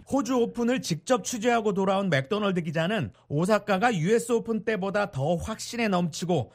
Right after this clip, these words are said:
편안해 보였다고 말합니다. 경기장에서뿐 아니라 숙소나 훈련장에서도 대화를 나눠보면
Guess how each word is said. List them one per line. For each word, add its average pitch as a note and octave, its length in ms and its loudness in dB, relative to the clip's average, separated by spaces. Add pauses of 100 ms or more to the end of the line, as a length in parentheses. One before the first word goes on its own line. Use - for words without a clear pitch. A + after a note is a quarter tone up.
(140)
편안해 A3 480 0
보였다고 D#3 400 0
말합니다. A#2+ 560 0 (320)
경기장에서뿐 G3+ 840 2
아니라 F#3 320 2
숙소나 G#3+ 640 -2
훈련장에서도 G#3+ 960 0
대화를 D#3 440 0
나눠보면 C3 680 0